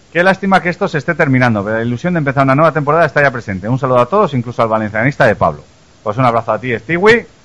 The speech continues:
Hasta aquí han llegado los mensajes y nada, que poco más que añadir, que le deis al me gusta, cien me gustas y contamos el quizzing de Pablo.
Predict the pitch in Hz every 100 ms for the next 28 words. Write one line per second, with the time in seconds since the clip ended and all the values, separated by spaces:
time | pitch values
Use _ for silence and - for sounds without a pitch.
0 | _ _ - 127 127 127 143 127 127 123
1 | 113 117 110 175 175 190 196 - - -
2 | 139 117 113 139 180 - _ 123 113 107
3 | 101 98 117 120 117 117 120 202 208 113
4 | 120 123 123 120 123 214 214 196 185 -
5 | - 175 214 190 196 214 220 220 214 -
6 | 170 160 147 147 143 190 180 180 202 180
7 | 180 156 123 95